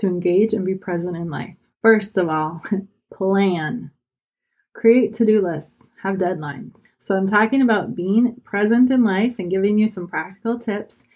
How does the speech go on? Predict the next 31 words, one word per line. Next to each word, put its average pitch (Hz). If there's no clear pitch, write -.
And 180
planning 247
seems 220
to 190
be 208
about 185
the 185
future. 156
So 160
how 226
does 233
this 208
help 180
be 185
engaged 165
in 180
the 180
now? 143
Well, 240
because 226
you 240
aren't 233
distracted 190
by 180
the 175
things 165
that 156
have 156
to -
be 180
done. 135